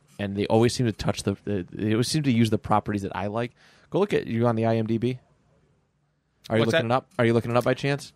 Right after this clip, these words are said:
Speaker 2: No.
Speaker 1: Oh, okay. But, um, but yeah, this, it's like, I always get concerned when it comes to video game movies and, and what they can be, 'cause they've been historically bad. And they're al-, like I said, they're always my favorite franchises.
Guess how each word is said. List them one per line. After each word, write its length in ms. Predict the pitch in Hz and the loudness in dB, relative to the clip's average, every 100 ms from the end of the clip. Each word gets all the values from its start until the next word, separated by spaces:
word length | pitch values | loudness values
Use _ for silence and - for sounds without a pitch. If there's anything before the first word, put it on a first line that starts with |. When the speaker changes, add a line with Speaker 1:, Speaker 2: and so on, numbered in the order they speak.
| - | -2
Speaker 2:
No. 480 | 143 139 131 123 113 | 0 2 4 2 2
Speaker 1:
Oh, 260 | 113 110 | 2 2
okay. 260 | 107 - 92 - _ _ _ _ _ - | 0 -2 -8 -12 _ _ _ _ _ -6
But, 280 | 120 123 - _ _ _ - | -2 -2 -4 _ _ _ -4
um, 380 | 113 107 101 98 _ _ _ _ _ _ _ _ _ _ - - _ _ _ | -2 -2 -4 -12 _ _ _ _ _ _ _ _ _ _ -20 -20 _ _ _
but 140 | 214 - | -8 -6
yeah, 360 | 220 214 208 190 | -4 -2 0 0
this, 160 | 180 | 0
it's 220 | - 151 | 0 0
like, 220 | 147 135 135 | 2 0 2
I 120 | 143 | 2
always 160 | 143 | 2
get 120 | 131 123 | -2 -4
concerned 380 | 117 - 95 | -4 -2 -4
when 120 | 82 104 | -2 -2
it 40 | |
comes 180 | 113 104 | 0 0
to 60 | |
video 160 | 101 98 | 2 0
game 180 | - 90 | 0 -2
movies 340 | 85 64 76 | -2 -2 -4
and, 180 | - 95 - | -4 -4 -4
and 140 | 101 | -2
what 160 | 98 - | 0 0
they 180 | 87 - - | -2 -4 -16
can 200 | - 90 85 | -10 -8 -8
be, 80 | |
'cause 100 | 87 | -4
they've 160 | - 240 | -2 0
been 160 | 302 240 | 0 2
historically 500 | 113 - 82 - - | 0 0 -6 -4 -6
bad. 280 | - - - | -4 -6 -6
And 280 | - 147 107 | -2 -2 0
they're 120 | 165 | 0
al-, 160 | - 127 | 2 0
like 120 | 151 | -2
I 40 | 139 | -2
said, 140 | 117 | -2
they're 120 | 104 | 0
always 200 | 120 151 | 2 2
my 120 | 147 135 | 2 0
favorite 320 | - 127 - | 0 0 -2
franchises. 640 | 113 104 - 67 - - | -4 -4 -6 -12 -14 -20